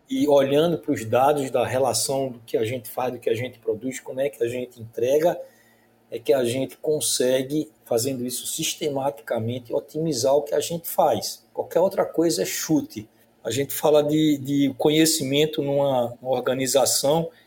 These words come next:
ele tem três fases, né? A primeira fase é, a primeira fase é de mistério, a gente não sabe exatamente por que é que tá funcionando.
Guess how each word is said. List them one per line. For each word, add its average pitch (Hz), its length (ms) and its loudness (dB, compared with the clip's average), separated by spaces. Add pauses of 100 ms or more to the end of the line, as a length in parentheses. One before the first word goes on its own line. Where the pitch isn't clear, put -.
(420)
ele 139 300 0
tem 143 240 0
três 190 320 2
fases, 123 520 4
né? 113 120 0
A 113 40 0
primeira 135 360 -2
fase 147 380 2
é, 135 100 4
a 117 60 -4
primeira 147 320 2
fase 135 280 2
é 131 40 6
de 139 120 -4
mistério, 143 720 0
a 127 40 -2
gente 123 260 -8
não 123 60 -18
sabe 127 280 -4
exatamente 120 540 -6
por 113 140 -16
que 127 100 -8
é 117 60 -4
que 117 60 -14
tá 120 160 0
funcionando. 123 760 -4